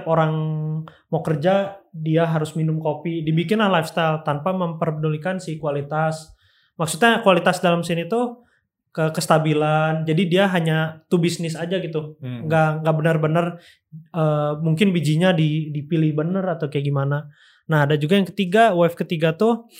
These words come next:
Speaker 1: kopi tuh udah jadi apa namanya, movement atau kultur yang aku tahu tuh.
Speaker 2: Hmm.
Speaker 1: Kalau jadi kultur tuh dia udah mulai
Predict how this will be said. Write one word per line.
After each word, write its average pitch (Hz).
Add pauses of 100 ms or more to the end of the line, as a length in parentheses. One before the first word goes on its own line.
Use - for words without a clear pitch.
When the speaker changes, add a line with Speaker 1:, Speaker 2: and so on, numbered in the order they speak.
(280)
Speaker 1:
kopi 170
tuh 226
udah 190
jadi 156 (300)
apa 156
namanya, 185
movement 180
atau 175
kultur 196
yang 175
aku 160
tahu 165
tuh. 175
Speaker 2:
Hmm. -
Speaker 1:
Kalau 165
jadi 160
kultur 165
tuh 220
dia 190
udah 190
mulai 202